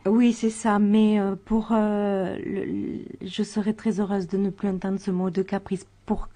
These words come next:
pourquoi ils nous font ce caprice ? C'est qu'est-ce qu'ils tentent de nous dire derrière ce comportement.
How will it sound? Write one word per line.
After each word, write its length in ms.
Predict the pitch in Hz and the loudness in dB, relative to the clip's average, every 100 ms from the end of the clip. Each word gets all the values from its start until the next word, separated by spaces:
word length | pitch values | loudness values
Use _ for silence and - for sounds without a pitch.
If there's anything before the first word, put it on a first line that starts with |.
| - | -10
pourquoi 300 | - 254 285 | -6 -2 2
ils 100 | 285 | 4
nous 80 | 240 | 4
font 320 | 233 247 233 220 | 2 2 2 0
ce 360 | - - - 247 | -8 -6 0 0
caprice ? 600 | 240 220 - 247 262 - - - - | 2 -2 0 0 0 -4 -20 -20 -8
C'est 240 | - 226 - | -4 -4 -4
qu'est-ce 360 | - 330 320 - | 0 2 0 -2
qu'ils 240 | - 214 | 0 0
tentent 400 | - 277 269 254 | 2 4 4 2
de 160 | 185 208 | 2 4
nous 180 | 208 208 | 4 4
dire 400 | 165 233 233 175 | 2 0 0 0
derrière 480 | 190 185 196 202 | 0 0 0 -2
ce 140 | 190 190 | -4 -4
comportement. 560 | - 180 170 - 147 | -4 -2 -4 -4 -8